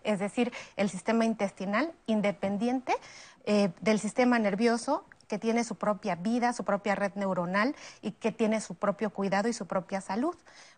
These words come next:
Brevemente, para quien se lo perdió, este,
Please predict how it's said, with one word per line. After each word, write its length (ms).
Brevemente, 720
para 180
quien 180
se 120
lo 160
perdió, 420
este, 420